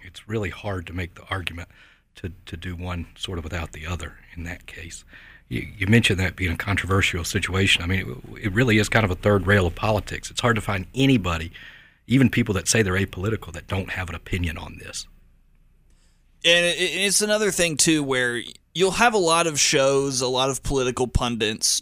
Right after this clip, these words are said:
Speaker 2: talk about abortion. And when they say talk about abortion, they'll just say what their view of it is. And then they'll bring in someone else with a different view, and they'll say what their view is. And then nothing ever happens,
Speaker 1: Yeah,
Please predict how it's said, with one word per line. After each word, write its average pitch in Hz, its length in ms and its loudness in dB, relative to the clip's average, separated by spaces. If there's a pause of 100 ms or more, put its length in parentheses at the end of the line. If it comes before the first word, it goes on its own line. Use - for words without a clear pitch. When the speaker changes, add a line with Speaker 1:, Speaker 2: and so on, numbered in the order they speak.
Speaker 2:
talk 139 340 0
about 123 340 0
abortion. 120 560 -4
And 107 120 -4
when 123 100 -2
they 123 100 -2
say 120 140 0
talk 127 260 0
about 123 160 -2
abortion, 117 460 -2
they'll 113 160 -2
just 117 340 -4 (320)
say 151 300 4
what 139 240 0
their 139 180 4
view 120 280 0
of 104 120 0
it 87 120 0
is. 90 360 2
And 123 120 0
then 127 100 -2
they'll 123 120 0
bring 127 220 0
in 120 120 -4
someone 120 280 0
else 120 220 0
with 120 60 0
a 117 40 -4
different 117 280 -2
view, 117 160 0
and 107 80 -2
they'll 131 160 0
say 127 180 2
what 101 140 -2
their 139 160 2
view 107 260 -2
is. 95 260 0
And 131 100 0
then 143 140 0
nothing 170 360 2
ever 135 200 2
happens, 127 360 0
Speaker 1:
Yeah, 165 140 2